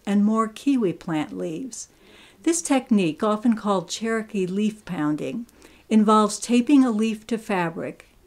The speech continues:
turning the combined pieces over fabric side up,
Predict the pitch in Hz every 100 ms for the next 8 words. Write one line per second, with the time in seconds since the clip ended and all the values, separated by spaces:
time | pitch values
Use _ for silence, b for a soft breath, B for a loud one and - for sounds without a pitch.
0 | _ - 262 285 285 240 214 214 196 196
1 | 202 202 226 214 190 170 - 208 190 165
2 | 160 - 196 190 190 170 - 180 165 170
3 | 196 175